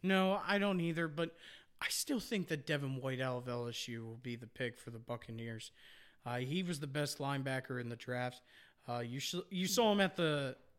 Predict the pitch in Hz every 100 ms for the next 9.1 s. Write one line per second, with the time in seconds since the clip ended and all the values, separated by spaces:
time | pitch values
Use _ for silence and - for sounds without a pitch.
0 | - 214 254 196 170 170 208 190 139 247
1 | 294 190 156 147 - 139 135 131 120 139
2 | 139 117 - 147 131 123 113 127 170 139
3 | 117 - - - - - - 135 131 -
4 | - _ - 180 180 208 170 180 156 151
5 | 143 147 170 190 180 170 156 143 139 147
6 | 147 135 143 127 127 147 139 139 127 123
7 | 135 139 131 127 123 131 - 127 - 139
8 | 131 120 - 123 127 127 123 131 127 127